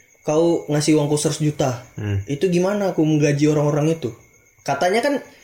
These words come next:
Speaker 1: katanya
Speaker 2: Iya, berka-, diganti,
Speaker 1: di, bakal
Speaker 2: bakal
Speaker 1: di,
Speaker 2: berkali lipat.
Speaker 1: berkali lipat kan?
Speaker 2: Ah.
Speaker 1: Gimana? Nah, kalau memang cuman disimpen aja, ya kan?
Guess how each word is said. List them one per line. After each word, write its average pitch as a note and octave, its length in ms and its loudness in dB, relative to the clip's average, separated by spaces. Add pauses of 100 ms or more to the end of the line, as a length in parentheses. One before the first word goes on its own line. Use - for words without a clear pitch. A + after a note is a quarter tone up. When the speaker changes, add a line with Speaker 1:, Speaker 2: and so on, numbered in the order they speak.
(460)
Speaker 1:
katanya B2 400 0
Speaker 2:
Iya, A2+ 160 2
berka-, G#2+ 400 -2
diganti, A2 760 -2
Speaker 1:
di, D#3 180 0
bakal E3+ 380 2
Speaker 2:
bakal - 120 2
Speaker 1:
di, A2 120 0
Speaker 2:
berkali A2 240 -2 (160)
lipat. A2 120 0
Speaker 1:
berkali F#3 280 4
lipat - 180 -2
kan? C3+ 140 2
Speaker 2:
Ah. A2 180 0
Speaker 1:
Gimana? G#3 360 0 (1600)
Nah, - 240 -14 (320)
kalau F3 220 0
memang G#3 280 2
cuman G#3 320 0
disimpen F#3 600 0
aja, C#3+ 580 0 (640)
ya D#3 160 2
kan? D3+ 280 2